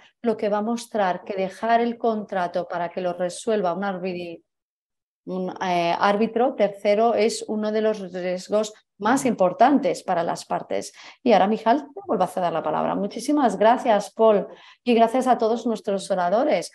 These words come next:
por unas presentaciones tan interesantes. Creo que hay mucho de lo que hablar en, eh, durante las preguntas y respuestas. Pueden ir al icono de abajo que aparece en el Zoom y ahí pueden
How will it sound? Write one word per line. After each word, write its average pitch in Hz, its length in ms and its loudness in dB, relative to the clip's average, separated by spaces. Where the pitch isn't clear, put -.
por 208 200 0
unas 208 240 -2
presentaciones 196 760 -4
tan 208 200 2
interesantes. 196 1000 0
Creo 196 240 2
que 214 100 -2
hay 196 120 2
mucho 208 680 -2
de 214 80 0
lo 208 120 0
que 202 80 -6
hablar 185 440 0
en, 214 380 -2
eh, 170 440 0
durante 185 260 0
las 175 140 -2
preguntas 190 640 -4
y 196 360 -2
respuestas. 180 800 0
Pueden 233 400 4
ir 233 500 2
al 190 260 0
icono 190 600 0
de 196 220 0
abajo 180 340 -2
que - 80 -6
aparece 202 320 0
en 208 80 -4
el 196 140 -2
Zoom 240 380 -2
y 254 100 -2
ahí 220 260 2
pueden 202 680 0